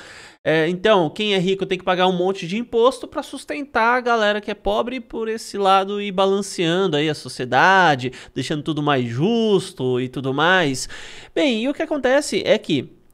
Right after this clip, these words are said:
quando você enxerga o Bitcoin, as criptomoedas, ativos descentralizados, é o extremo oposto da centralização, que é o que essa galera do Lula aí visa, é, chegar, visa, al-, almeja ter como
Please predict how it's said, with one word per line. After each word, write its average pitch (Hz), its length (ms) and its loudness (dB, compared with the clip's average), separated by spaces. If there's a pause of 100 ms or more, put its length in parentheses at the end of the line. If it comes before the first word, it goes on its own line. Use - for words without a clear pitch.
(140)
quando 349 220 0
você 240 440 0
enxerga 156 760 0
o 139 80 -4
Bitcoin, 165 560 -2
as 131 180 -4
criptomoedas, 127 800 0
ativos 143 440 -2
descentralizados, 131 1500 0 (380)
é 269 120 6
o 339 100 6
extremo 339 440 0
oposto 294 420 2
da 294 140 4
centralização, 285 960 0
que - 140 -6
é 143 60 0
o 156 40 -2
que 185 100 -6
essa 196 220 -4
galera 202 400 2
do 202 120 -4
Lula 208 260 0
aí 214 640 -2
visa, 226 560 0 (340)
é, 147 540 2 (240)
chegar, 208 540 4
visa, 165 380 0
al-, 165 540 6
almeja 208 680 2
ter 208 480 0
como 190 640 4